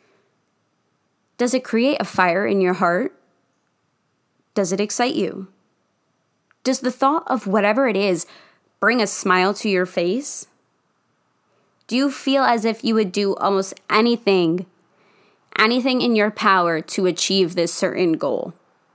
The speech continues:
Maybe it's numerous goals. Maybe it isn't just one end result you're thinking of right now, and that's great. That's, that's an amazing thing to have numerous goals in your head,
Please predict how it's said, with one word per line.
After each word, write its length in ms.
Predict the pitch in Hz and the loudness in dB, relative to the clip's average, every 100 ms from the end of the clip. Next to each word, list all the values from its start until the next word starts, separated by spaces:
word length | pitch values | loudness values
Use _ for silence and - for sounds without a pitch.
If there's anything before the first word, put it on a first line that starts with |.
| _ _ _ _ _ _ _ _ _ _ _ _ _ _ _ _ _ _ _ - | _ _ _ _ _ _ _ _ _ _ _ _ _ _ _ _ _ _ _ -2
Maybe 220 | 220 339 | 2 2
it's 160 | 330 233 | 2 2
numerous 400 | 262 320 202 - | 4 4 2 0
goals. 480 | 180 - - - - _ _ _ _ _ | -2 -4 -12 -16 -18 _ _ _ _ _
Maybe 220 | - 233 349 | -2 2 2
it 60 | |
isn't 180 | 359 359 | 2 2
just 200 | 320 214 | 0 -4
one 280 | 185 208 214 | 0 0 2
end 180 | 196 202 | 0 0
result 300 | 196 190 160 | 0 0 -2
you're 100 | 190 | -2
thinking 340 | 196 196 208 | -2 -2 -2
of 100 | 185 | 0
right 120 | 180 | -2
now, 300 | 165 180 185 - - | 0 -2 -6 -10 -4
and 80 | 214 | -2
that's 140 | 254 | 0
great. 340 | - 277 208 - _ _ _ _ | 0 -2 -4 -10 _ _ _ _
That's, 280 | - 240 - | -4 -4 -8
that's 240 | - 240 | -6 -4
an 60 | 262 | 0
amazing 280 | 240 247 233 | 0 0 0
thing 160 | 247 | -2
to 60 | 208 | 0
have 160 | 180 175 | 0 2
numerous 340 | 185 185 180 | 2 2 0
goals 320 | 190 185 170 | 0 0 -2
in 240 | - 185 175 | -2 0 2
your 140 | 165 | 0
head, 340 | 170 170 165 | -2 -4 -4